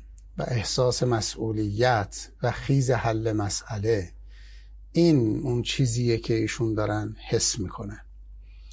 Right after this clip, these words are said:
یعنی قوت‌ها به کار گرفته نمیشه، قوت‌ها افزوده نمیشه، قوت‌ها انکار می‌شه، حتی قوت‌ها رو به ضعف می‌گذاره، بدتر این که در مسیر اشتباه به کار گرفته بشه،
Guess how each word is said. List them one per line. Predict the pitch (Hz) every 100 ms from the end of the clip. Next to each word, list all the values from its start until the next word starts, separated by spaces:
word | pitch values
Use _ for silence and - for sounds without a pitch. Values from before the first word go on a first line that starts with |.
| - - - - - - - - -
یعنی | 139 127 151
قوت‌ها | 156 147 135 120 - 143
به | 143 135
کار | - 135
گرفته | 127 123 131 - 131
نمیشه، | 123 131 147 139 135 131
قوت‌ها | - 117 110 104 - - 113 -
افزوده | 107 - - 117 107 113
نمیشه، | 107 120 127 - 123 123 139 - -
قوت‌ها | - 113 113 104 - 117
انکار | - 110 104 - 127 143
می‌شه، | 156 151 - 139 139 135 139 - - - -
حتی | 127 - - 131
قوت‌ها | 120 123 123 117 - 120
رو | 117 110
به | 110
ضعف | 110 117 139 143 156
می‌گذاره، | 160 156 151 151 156 156
بدتر | 143 127 - 139
این | 151 160
که | 139 151
در | 139 123 113
مسیر | 110 110 127 127
اشتباه | 127 117 - 104 107 95 - -
به |
کار | - 107 98
گرفته | 101 95 - -
بشه، | 113 - -